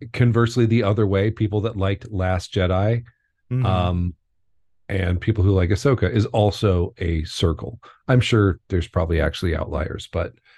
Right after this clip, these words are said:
Speaker 2: Sure.
Speaker 1: um, <clears throat> I just, I really hate to say it, and I'm sorry if you disagree with this. You may have a
Speaker 2: <laughs>
Speaker 1: very well-reasoned take. Hey, write us an email, please.
Speaker 2: <laughs>
Speaker 1: If
Speaker 2: I
Speaker 1: you
Speaker 2: dare
Speaker 1: do,
Speaker 2: ya.
Speaker 1: if you disagree, I dare ya.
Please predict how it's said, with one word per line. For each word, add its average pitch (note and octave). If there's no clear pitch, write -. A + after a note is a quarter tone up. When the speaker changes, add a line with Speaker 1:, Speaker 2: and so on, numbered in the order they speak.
Speaker 2:
Sure. C3+
Speaker 1:
um, G2
<clears throat> -
I A2
just, A#2
I A#2
really C3
hate C3
to A#2+
say A#2+
it, A#2
and F#2
I'm E2
sorry A#2+
if A2
you A2+
disagree A2
with G#2+
this. G#2+
You G2+
may G#2
have G#2
a G2
Speaker 2:
<laughs> -
Speaker 1:
very G#2+
well-reasoned G#2
take. G2+
Hey, C#3+
write A2
us B2
an G#2+
email, B2+
please. F#2
Speaker 2:
<laughs> -
Speaker 1:
If B2
Speaker 2:
I A2
Speaker 1:
you G#2
Speaker 2:
dare A#2
Speaker 1:
do, C#3+
Speaker 2:
ya. E2
Speaker 1:
if G2+
you A2+
disagree, A#2
I F#2+
dare A2
ya. F#2